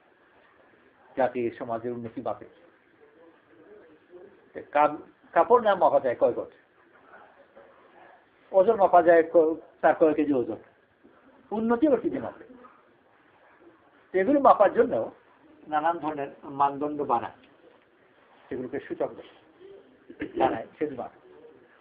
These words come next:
উন্নতি মানবার, মাপবার এটাও একটা সু-, মানদণ্ড বা সূচক হতে পারে যে আত্মহত্যার হার কত। অনুন্নত সমাজগুলোতে, গুলোতে আত্মহত্যা খুব কম।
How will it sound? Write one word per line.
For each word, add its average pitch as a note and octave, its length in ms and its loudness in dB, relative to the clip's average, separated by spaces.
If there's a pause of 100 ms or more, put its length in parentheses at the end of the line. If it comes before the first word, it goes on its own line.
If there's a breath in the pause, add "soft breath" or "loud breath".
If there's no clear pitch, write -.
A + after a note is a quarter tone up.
(140)
উন্নতি A3 400 -6
মানবার, F#3 440 4 (160)
মাপবার C#3+ 480 2 (160)
এটাও D#3+ 360 -2
একটা E3 280 -2 (260)
সু-, - 280 -20
মানদণ্ড C3 480 -6
বা C3 180 -2
সূচক - 280 -10
হতে - 140 -12
পারে F#2 220 -12 (580 soft breath)
যে E3 80 -2
আত্মহত্যার F#3 800 -4
হার B2+ 160 -2 (100)
কত। G2+ 140 -12 (2000)
অনুন্নত A#3 480 2
সমাজগুলোতে, D#3+ 640 -2 (260)
গুলোতে A#2+ 280 -8 (400)
আত্মহত্যা D3+ 460 -8
খুব - 240 -16
কম। - 140 -18